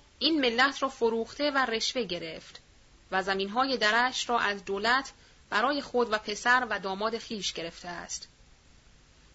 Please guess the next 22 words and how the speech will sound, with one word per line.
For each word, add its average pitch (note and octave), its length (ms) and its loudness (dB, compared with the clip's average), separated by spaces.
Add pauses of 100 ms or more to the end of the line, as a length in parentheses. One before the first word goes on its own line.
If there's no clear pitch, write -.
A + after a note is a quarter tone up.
(100)
جناب D#4 280 6
آقای D#4+ 280 2
طباطبایی A#3 680 0
مردم A#3+ 380 0
را C#4+ 80 -2
به A3+ 100 -2
نصیحت G#3 560 -6
ساکت G#3+ 480 -4
نمود G3 360 -4
و G3+ 40 -4
فرمود: A#3+ 680 0 (760)
«مسئلهٔ C4+ 540 2
زمین C#4 340 0
مدتی D4 640 -2
است - 280 -12
در G#3 160 0
بین G#3+ 240 -2
است E3+ 400 -10 (760)
و G#3 140 8
متنازع G#3+ 760 6
فیه G#3 380 4
می‌باشد، F3 680 0